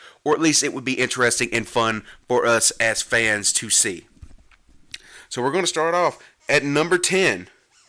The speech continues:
That's Spawn. Spawn is the spawn of Satan. He is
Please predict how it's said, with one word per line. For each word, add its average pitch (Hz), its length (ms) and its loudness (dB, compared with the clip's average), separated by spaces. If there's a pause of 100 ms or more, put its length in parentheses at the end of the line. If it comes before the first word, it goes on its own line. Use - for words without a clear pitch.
(720)
That's 175 200 0
Spawn. 123 680 0 (880)
Spawn 165 640 0
is 147 340 0
the 139 140 -4
spawn 135 320 0
of 139 80 -6
Satan. 104 420 -2
He 123 260 -4
is 123 360 -2